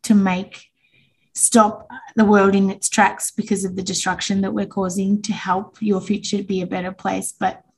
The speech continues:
it, sometimes it's hard to think that that's gonna change. So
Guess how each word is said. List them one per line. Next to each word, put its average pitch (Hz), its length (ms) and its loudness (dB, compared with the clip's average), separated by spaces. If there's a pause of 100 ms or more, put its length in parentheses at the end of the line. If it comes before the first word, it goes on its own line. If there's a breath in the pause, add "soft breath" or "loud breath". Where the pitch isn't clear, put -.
(140)
it, - 200 -10
sometimes 196 640 2
it's 196 260 -6 (320 loud breath)
hard 202 340 4
to 208 80 -2
think 196 340 0
that 190 100 -10
that's 185 220 -4
gonna 190 240 -2
change. 190 500 -6 (360 loud breath)
So 196 520 2